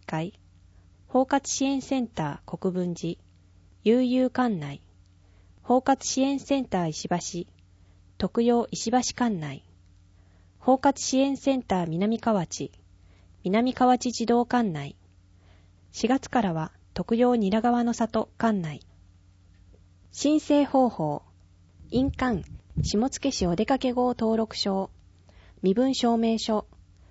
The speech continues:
年齢が確認できるものをご持参ください。代理申請も可能です。その際は、代理者の印鑑も合わせて持参ください。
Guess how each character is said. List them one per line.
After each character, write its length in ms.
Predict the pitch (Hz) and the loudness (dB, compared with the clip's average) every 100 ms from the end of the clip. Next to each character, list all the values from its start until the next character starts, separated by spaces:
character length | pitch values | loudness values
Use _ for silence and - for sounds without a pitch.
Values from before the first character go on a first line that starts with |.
| - - | -20 -2
年 220 | 196 247 | 2 2
齢 160 | 247 247 | 4 2
が 120 | 240 | 2
確 240 | 233 202 254 | -2 -2 0
認 160 | 269 | 2
で 100 | 269 | 0
き 140 | 262 285 | 0 0
る 80 | |
も 100 | 240 | 2
の 160 | 185 170 | 2 0
を 20 | |
ご 120 | 160 | -2
持 100 | 156 | -4
参 220 | 196 202 196 | -4 -4 -2
く 100 | 202 | -2
だ 80 | |
さ 220 | 190 196 165 | -2 -4 -6
い。 100 | - - _ - - _ - - - | -8 -20 _ -20 -20 _ -20 -20 -6
代 180 | - 247 | 2 2
理 120 | 277 | 2
申 220 | 277 294 285 | 0 0 0
請 200 | 202 175 | 0 0
も 120 | 151 | -2
可 120 | - | -2
能 220 | 160 170 | -2 0
で 160 | 165 175 | -2 -6
す。 160 | - - - - - _ | -10 -20 -20 -20 -20 _
そ 160 | - 208 | -2 0
の 100 | 240 | 0
際 260 | 285 254 | 2 2
は、 200 | 165 151 - _ _ _ _ | 0 -4 -10 _ _ _ _
代 200 | 220 269 | 2 2
理 100 | 294 | 2
者 140 | 247 | 2
の 100 | 185 | 2
印 180 | 185 226 | 2 0
鑑 240 | - 240 | -2 -2
も 200 | 175 156 - | -2 -6 -4
合 120 | 165 | -2
わ 100 | 240 | 0
せ 120 | 269 | 0
て 100 | 196 | -2
持 120 | 170 | -6
参 220 | - 175 165 | -4 -4 -4
く 80 | |
だ 120 | 175 165 | -4 -4
さ 180 | 160 | -6
い。 100 | 151 | -8